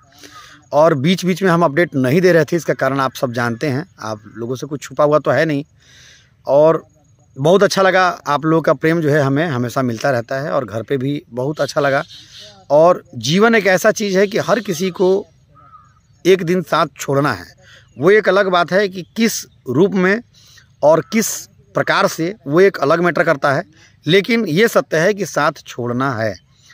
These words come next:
तो हमें लगता है कि हमारे पिताश्री का साथ जो है इतना ही दिन का था, और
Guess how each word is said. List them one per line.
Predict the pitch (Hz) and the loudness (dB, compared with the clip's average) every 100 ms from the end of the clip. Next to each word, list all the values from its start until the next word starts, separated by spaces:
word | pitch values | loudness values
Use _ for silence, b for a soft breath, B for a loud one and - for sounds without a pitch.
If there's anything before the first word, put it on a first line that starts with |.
| b b b | b b b
तो | 147 | -2
हमें | 135 190 | 2 4
लगता | 185 160 175 | 2 2 0
है | 175 | 2
कि | |
हमारे | 160 165 | 2 2
पिताश्री | 160 143 160 156 156 | 0 0 -2 -2 -2
का | 147 | -2
साथ | 147 147 | 0 0
जो | 139 | 0
है | 131 | -2
इतना | 127 | -2
ही | 135 | -4
दिन | 143 139 | -2 -2
का | 139 | -2
था, | - 175 _ b b b b b b | -2 -8 _ b b b b b b
और | 135 135 135 | 0 4 2